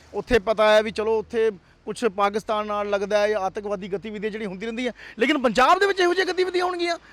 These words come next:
ਹੁਣ ਪੰਜਾਬ ਦੇ ਵਿੱਚ ਜੇ ਕਿਸੇ ਹਿੰਦੂ ਨੇ ਆਪਣੇ ਕਿਸੇ ਖਾਸ ਦਿਨ, ਵਿਸ਼ੇਸ਼ ਦਿਨ ਮੱਥਾ ਟੇਕਣ ਜਾਣਾ ਹੋਏਗਾ ਤੇ ਕੀ ਉਹ ਸਿਕਿਉਰਿਟੀਆਂ ਨਾਲ ਲੈ ਕੇ ਜਾਵੇ? ਇਹਦਾ ਮਤਲਬ ਤਾਂ ਇਹੀ ਹੋ ਗਿਆ ਨਾ, ਜਿੱਦਾਂ ਕਾਨਵਾਈ ਨਾਲ ਲੱਗਦੀ ਹੈ, ਸਮਰਾਲੇ ਵਾਲ ਨਾਲ ਵੀ ਕਾਨਵਾਈ ਲੱਗੇ ਤਾਂ ਭਗਤ ਜਾ ਕੇ ਮੱਥਾ ਟੇਕ ਪਾਉਣਗੇ।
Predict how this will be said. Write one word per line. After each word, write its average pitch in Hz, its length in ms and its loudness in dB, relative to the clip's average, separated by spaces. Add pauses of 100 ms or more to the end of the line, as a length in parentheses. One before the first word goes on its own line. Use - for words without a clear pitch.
(200)
ਹੁਣ 285 80 -8
ਪੰਜਾਬ 233 540 2
ਦੇ 285 100 -2
ਵਿੱਚ 247 440 0
ਜੇ 262 100 -8
ਕਿਸੇ 240 180 -8
ਹਿੰਦੂ 220 360 -6
ਨੇ 247 280 -2 (240)
ਆਪਣੇ 208 260 2
ਕਿਸੇ 233 200 -2
ਖਾਸ 202 360 2
ਦਿਨ, 196 200 -4 (260)
ਵਿਸ਼ੇਸ਼ 220 440 2
ਦਿਨ 285 220 0 (260)
ਮੱਥਾ 214 280 -2
ਟੇਕਣ 233 320 -6
ਜਾਣਾ 196 400 0
ਹੋਏਗਾ 220 540 4 (340)
ਤੇ 220 80 -6
ਕੀ 233 360 -2 (140)
ਉਹ 208 60 -6
ਸਿਕਿਉਰਿਟੀਆਂ 214 440 2
ਨਾਲ 247 160 -6
ਲੈ 226 80 -6
ਕੇ 220 100 -10
ਜਾਵੇ? 202 240 -8 (220)
ਇਹਦਾ 196 140 0
ਮਤਲਬ 214 280 -2
ਤਾਂ 247 80 4
ਇਹੀ 254 120 2
ਹੋ 269 80 -2
ਗਿਆ 214 120 0
ਨਾ, 294 200 -2
ਜਿੱਦਾਂ 226 260 -4
ਕਾਨਵਾਈ 233 380 -2
ਨਾਲ 226 220 0
ਲੱਗਦੀ 226 320 -2
ਹੈ, 220 100 2 (200)
ਸਮਰਾਲੇ 226 460 4
ਵਾਲ 247 200 2
ਨਾਲ 240 120 -2
ਵੀ 240 80 -6
ਕਾਨਵਾਈ 214 360 -2
ਲੱਗੇ 220 300 2 (260)
ਤਾਂ 233 180 6
ਭਗਤ 220 200 2
ਜਾ 202 160 4
ਕੇ 190 60 0
ਮੱਥਾ 185 240 -2
ਟੇਕ 220 160 0
ਪਾਉਣਗੇ। 240 320 -2